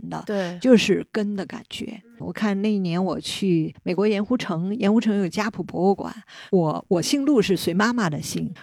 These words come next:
Speaker 1: 我知道我们陆氏的家谱，不知道为何流落在哪里了。然后我就去查，就查到了。我当时的感觉，我突然觉得，哎，我好像不那么怕死了，因为你看到这条根延绵两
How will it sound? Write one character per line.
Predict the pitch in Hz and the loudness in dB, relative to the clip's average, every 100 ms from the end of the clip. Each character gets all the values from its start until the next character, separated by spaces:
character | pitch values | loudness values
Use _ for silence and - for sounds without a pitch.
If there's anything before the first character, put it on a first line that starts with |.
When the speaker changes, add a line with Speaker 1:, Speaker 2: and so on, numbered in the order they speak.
| - | -4
Speaker 1:
我 | 185 185 147 | 2 4 2
知 | - 240 | 2 4
道 | 233 185 | 6 4
我 | 165 180 156 | 2 -2 -2
们 | 160 190 | 0 2
陆 | 208 277 | 2 2
氏 | 202 - 196 | 0 0 0
的 | 156 | 0
家 | - 185 165 | -4 -6 -8
谱， | - - - _ _ | -10 -12 -14 _ _
不 | 285 247 | 2 2
知 | - 196 | 4 0
道 | 190 170 | 2 0
为 | 170 208 170 | 4 4 4
何 | - 180 156 156 - _ | 0 -2 -2 -2 -6 _
流 | 175 156 160 | -6 -4 -2
落 | 175 190 156 | -2 -2 -4
在 | - 147 | -10 -12
哪 | - - | -14 -16
里 | - - | -20 -20
了。 | - - _ - - - - | -20 -20 _ -16 -16 -8 4
然 | 208 | 6
后 | |
我 | 202 | 6
就 | 165 | 2
去 | 170 190 | 0 0
查， | - - - 156 160 | 0 -6 -8 -8 -8
就 | 185 | -8
查 | - - - 196 | -8 -12 -14 -6
到 | 202 185 | -2 -2
了。 | - 226 _ _ - | -6 -16 _ _ 0
我 | 208 | 4
当 | 208 262 175 | 6 6 6
时 | - 185 | 4 -2
的 | 202 | -4
感 | 156 - | -8 -8
觉， | 165 | -8
我 | 170 | -8
突 | - | -4
然 | 214 190 | -2 -2
觉 | 151 | -4
得， | 165 170 _ _ - | -10 -14 _ _ -6
哎， | 311 | -2
我 | - | -2
好 | 196 - | -4 -6
像 | 160 196 190 _ _ | -4 -4 -4 _ _
不 | 190 233 | 0 2
那 | 311 311 | 2 0
么 | 185 | 0
怕 | 156 - 165 | -4 -6 -8
死 | - - | -10 -14
了， | - - - - - - | -14 -16 -18 -16 -16 -4
因 | 285 285 | 2 6
为 | 233 233 226 | 6 6 4
你 | 214 185 | 0 -2
看 | - - 240 | -2 0 4
到 | |
这 | 233 240 | 4 2
条 | 180 180 | 0 -2
根 | - 202 214 | 2 2 4
延 | 202 185 | 4 4
绵 | 208 220 190 214 | 6 6 6 8
两 | 220 151 | 6 6